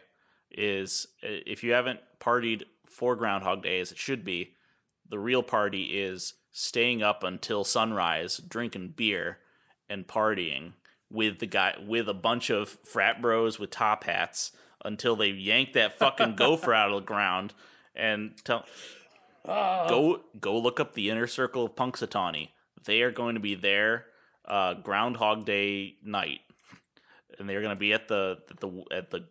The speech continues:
Speaker 1: Gopher Pub. There's,
Speaker 2: Oh,
Speaker 1: there's a
Speaker 2: shit.
Speaker 1: fucking ball. There's a gala. There's a rock concert going on.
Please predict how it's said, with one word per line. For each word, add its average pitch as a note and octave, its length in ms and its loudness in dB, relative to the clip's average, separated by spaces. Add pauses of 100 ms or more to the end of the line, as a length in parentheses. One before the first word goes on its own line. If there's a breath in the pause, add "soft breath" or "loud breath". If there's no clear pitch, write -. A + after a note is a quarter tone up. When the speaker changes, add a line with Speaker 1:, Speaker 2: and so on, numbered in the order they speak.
(340)
Speaker 1:
Gopher A#2+ 340 0
Pub. A#2 320 0
There's, G#2+ 360 -2
Speaker 2:
Oh, - 120 -20
Speaker 1:
there's G2+ 200 -8
a - 40 -6
Speaker 2:
shit. - 100 -10
Speaker 1:
fucking F#2 520 -6 (440)
ball. G#2+ 380 0
There's G#2 200 -4
a F#2+ 40 -6
gala. A2+ 720 -2 (680 soft breath)
There's G#2 320 -2
a D2+ 60 -4
rock F#2 400 0
concert B2 480 -2
going B2 300 2
on. B2+ 340 -4